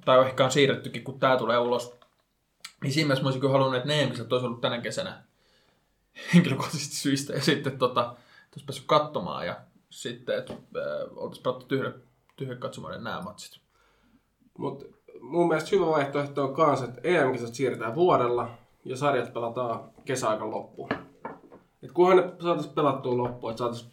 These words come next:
Speaker 2: Poolillekin se pytty. Et tää on ihan uskomaton. <laughs>
Speaker 1: Jos Poolit py-, viedään pytty tässä, niin ihan oikeesti,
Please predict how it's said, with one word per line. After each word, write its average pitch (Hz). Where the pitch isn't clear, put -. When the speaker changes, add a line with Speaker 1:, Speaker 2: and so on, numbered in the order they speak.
Speaker 2:
Poolillekin 120
se -
pytty. 123
Et -
tää 139
on 143
ihan 139
uskomaton. 117
<laughs> -
Speaker 1:
Jos 151
Poolit 262
py-, -
viedään 190
pytty 180
tässä, 160
niin 135
ihan 190
oikeesti, 147